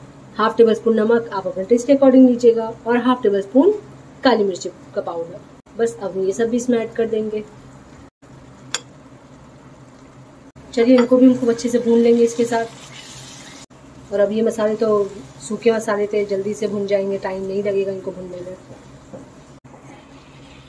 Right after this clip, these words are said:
ये देखिए हमारे मसाले खूब अच्छे से भून चुके हैं।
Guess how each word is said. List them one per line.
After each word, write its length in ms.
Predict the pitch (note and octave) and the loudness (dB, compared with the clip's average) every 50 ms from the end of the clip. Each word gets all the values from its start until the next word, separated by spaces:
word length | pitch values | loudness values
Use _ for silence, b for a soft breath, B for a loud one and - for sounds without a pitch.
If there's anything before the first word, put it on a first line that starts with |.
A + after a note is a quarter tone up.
| - - C#3+ - - - - - - - - - - - _ - - - - - - - | -20 -20 -20 -20 -20 -20 -20 -20 -20 -20 -20 -20 -20 -20 _ -20 -20 -20 -20 -14 -4 0
ये 120 | A3+ B3 | 4 6
देखिए 220 | B3+ C4+ C4+ C4 | 6 8 8 8
हमारे 220 | C4 A#3 G#3 G3+ G#3 | 6 6 4 2 0
मसाले 320 | G#3 G3 - G#3 G3 G3 G3 | -2 -2 -2 -2 -2 -2 -2
खूब 140 | - G#3+ G3 | -2 -2 -4
अच्छे 220 | F#3+ - - A3 | -4 -4 -6 -8
से 120 | G3+ A3 G3 | -8 -8 -6
भून 200 | F#3 G#3+ A#3 A#3 | -4 -2 -2 -2
चुके 280 | - C4 B3 C4 B3+ | 0 0 0 2 2
हैं। 220 | B3 B3 B3+ C4 | 2 2 2 0